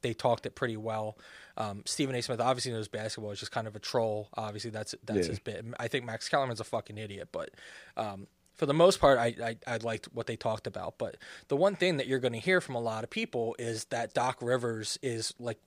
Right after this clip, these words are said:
Speaker 1: pretty responsible for the jump that Joel Embiid has made. And I just don't think that's true. And it's not a knock on Doc Rivers. I think Joel Embiid had enough of being disappointed with the way his seasons went and finally took it seriously.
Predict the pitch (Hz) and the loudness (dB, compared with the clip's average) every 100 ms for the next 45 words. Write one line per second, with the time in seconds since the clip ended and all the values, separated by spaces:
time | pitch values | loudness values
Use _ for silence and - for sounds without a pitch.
0 | _ _ _ _ - - 147 143 127 - | _ _ _ _ -4 4 4 4 2 2
1 | 123 123 127 120 110 135 113 107 110 120 | 4 4 2 0 0 2 2 0 0 0
2 | 117 113 117 110 104 113 110 110 104 - | -2 -2 0 0 -4 -6 -8 -8 -12 -12
3 | - 131 143 175 151 147 147 135 120 - | -4 4 6 6 4 2 0 -2 -2 0
4 | - 131 95 120 127 127 135 151 131 127 | 0 0 -2 -4 -4 2 4 6 4 2
5 | 117 123 110 117 107 117 113 95 - - | 0 0 0 0 0 -2 -2 -4 -12 -6
6 | 120 123 131 127 127 117 135 123 123 123 | -4 -2 -2 -2 0 0 0 -2 -4 -2
7 | 117 127 113 107 - - - - 117 110 | -2 -2 -4 -6 -8 -16 -18 -6 -4 -2
8 | 117 110 123 120 - 113 120 120 131 131 | -2 -2 -2 -2 -2 -4 -2 -2 2 2
9 | 127 143 - 117 110 107 107 90 - 127 | 2 0 0 -2 -6 -6 -6 -6 -2 0
10 | 123 120 127 - - 147 139 120 - 107 | 0 -2 -6 -8 -4 0 2 0 -2 -8
11 | 104 | -10